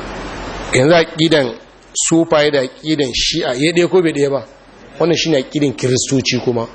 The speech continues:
Da ke cewa Allah ne yake son ya zo duniya sai ya biyo ta rigan wa? Isa. Yahuda ma wannan ita ce aƙidansu.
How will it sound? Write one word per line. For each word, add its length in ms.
Da 60
ke 160
cewa 360
Allah 320
ne 120
yake 220
son 200
ya 80
zo 180
duniya 360
sai 240
ya 60
biyo 160
ta 100
rigan 320
wa? 180
Isa. 400
Yahuda 460
ma 80
wannan 220
ita 120
ce 160
aƙidansu. 640